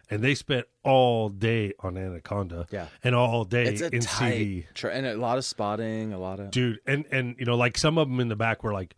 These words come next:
Speaker 1: "Dude, fuck it, let's keep this thing moving." Like, what the
Speaker 2: Yeah,
Speaker 1: hell? Not
Speaker 2: yeah.
Speaker 1: realizing that literally it only holds, like, nine vehicles from
Speaker 2: Yeah.
Speaker 1: one obstacle to the next,
Speaker 2: Yeah.
Speaker 1: you know?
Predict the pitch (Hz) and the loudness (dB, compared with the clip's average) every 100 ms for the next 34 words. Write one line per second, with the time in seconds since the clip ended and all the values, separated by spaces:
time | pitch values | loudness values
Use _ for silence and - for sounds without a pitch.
0 | _ _ _ _ - 240 170 107 143 - | _ _ _ _ 2 4 4 2 -8 -8
1 | 143 143 139 - 185 175 - 196 185 202 | -8 -4 -6 0 -2 -2 2 4 8 8
2 | 226 160 123 110 117 120 147 131 147 107 | 8 4 2 2 2 4 2 4 2 4
3 | 156 139 120 107 113 113 113 139 131 117 | 4 6 4 0 -2 -2 2 4 4 4
4 | 123 139 113 131 139 101 107 95 113 123 | 4 4 4 2 2 0 -2 0 0 0
5 | 113 117 131 - 95 - 107 117 107 107 | 0 0 0 -2 -4 -2 0 2 2 0
6 | - - 104 - 101 92 107 92 - 117 | -2 -6 -6 -4 -4 -2 -2 -4 -4 -4
7 | 123 104 101 | -2 -2 -2